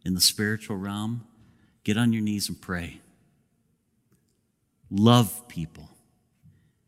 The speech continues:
and give them the truth. Preach the gospel. Share the gospel.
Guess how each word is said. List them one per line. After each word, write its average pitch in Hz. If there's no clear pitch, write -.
and 90
give 101
them 92
the -
truth. -
Preach 107
the -
gospel. 92
Share 117
the 92
gospel. 90